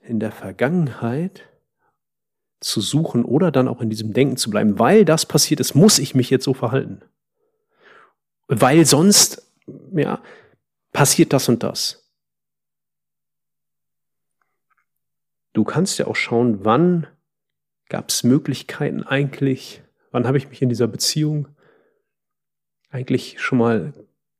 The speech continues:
ganz anders verhalten, wann war dieses Muster eigentlich nicht aufgetreten. Und was hab ich da konkret anders erlebt? Was hab ich da konkret anders gemacht?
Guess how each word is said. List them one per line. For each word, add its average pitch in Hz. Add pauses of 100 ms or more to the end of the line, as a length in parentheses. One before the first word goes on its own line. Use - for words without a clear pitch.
(500)
ganz 113
anders 147
verhalten, 117
wann 107 (400)
war 107
dieses 104
Muster 120
eigentlich - (1300)
nicht 147
aufgetreten. - (2000)
Und 123 (800)
was 123
hab 143
ich -
da 127
konkret -
anders 139
erlebt? - (120)
Was -
hab -
ich -
da -
konkret -
anders 147
gemacht? -